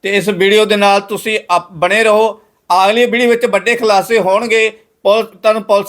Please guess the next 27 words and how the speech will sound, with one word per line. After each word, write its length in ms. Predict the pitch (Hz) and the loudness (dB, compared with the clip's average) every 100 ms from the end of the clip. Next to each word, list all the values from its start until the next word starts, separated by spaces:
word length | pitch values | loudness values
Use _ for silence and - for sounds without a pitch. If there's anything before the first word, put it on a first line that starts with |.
| 214 | 0
ਅਫਸਰ 280 | 190 220 208 | 0 -2 -2
ਦੀ 160 | 220 220 | 0 0
ਇਸ 200 | 220 214 | 0 -4
ਵੀਡੀਓ 380 | 180 190 240 | -4 -2 0
ਵੀ 100 | 226 | -2
ਸੁਣਾਵਾਂਗੇ 760 | 208 196 190 202 214 220 220 214 _ _ _ | -4 -2 0 0 0 0 -2 -6 _ _ _
ਤੇ 120 | 214 | 0
ਹੋਰ 400 | 185 160 226 240 | 0 2 2 2
ਅਫਸਰਾਂ 340 | 208 226 226 226 | 0 -2 -2 -2
ਦੀ 60 | |
ਵੀਡੀਓ 260 | 196 214 226 | -4 -4 -4
ਸੁਣਾਵਾਂਗੇ, 540 | 202 190 208 214 208 | -4 -4 -4 -4 -6
ਕਿਵੇਂ 280 | 208 214 240 | -6 -4 -2
ਤਾਰਾਂ 320 | 233 202 208 | 0 2 0
ਜੁੜਦੀਆਂ 460 | 185 190 175 208 208 | 0 -4 -4 -2 0
ਨੇ 200 | 208 202 _ _ _ - | 0 -4 _ _ _ -4
ਤੇ 100 | 214 | -2
ਬੜੇ-ਬੜੇ 480 | 160 185 226 226 226 | 0 0 0 0 0
ਖੁਲਾਸੇ 440 | 208 196 170 214 | 0 0 0 -2
ਹੋਣਗੇ, 500 | 170 196 226 214 214 | 0 -2 0 -2 -2
ਕਿਵੇਂ 500 | 208 _ 220 220 240 | -6 _ -4 -2 -2
ਫੇਕ 260 | 220 214 214 | 0 0 0
ਐਨਕਾਊਂਟਰ 520 | 202 196 190 190 208 | -2 0 -2 -2 -2
ਹੋਇਆ 280 | 180 208 202 | 0 2 2
ਉਹ 100 | 190 | 2
ਜਸਪ੍ਰੀਤ 540 | 185 170 185 202 190 | -2 -2 -4 -4 0
ਦਾ। 320 | 202 202 196 | 0 0 -4